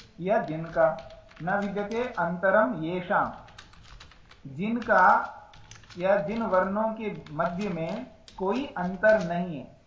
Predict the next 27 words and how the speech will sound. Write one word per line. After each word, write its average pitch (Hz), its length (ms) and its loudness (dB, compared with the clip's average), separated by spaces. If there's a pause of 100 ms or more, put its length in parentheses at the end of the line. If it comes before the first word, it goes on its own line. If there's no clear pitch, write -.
(160)
ऐसे 185 380 0
वर्णों 180 440 0
को - 280 -4
अनंतरा 185 680 4
वर्ण 165 320 2
कहते 120 360 -12
हैं। - 280 -16 (3000)
क्योंकि 190 260 -4
यहाँ 180 240 6
हला 175 200 4
है 214 240 2
ना, 302 200 -8
हला 185 260 -2
बहुवचन 196 600 -8
में 180 160 -12
है, 202 340 -14 (380)
हलः 185 480 -2
व्यंजन, 160 420 -8 (340)
हलः 190 180 2
पुल्लिंग 208 460 -2
में 180 160 -6
है, 190 320 -8 (240)
अलः 202 460 2 (300)
न 156 80 -6
अंतर, 214 840 2 (260)
न 160 100 -8
अंतरम, 214 800 0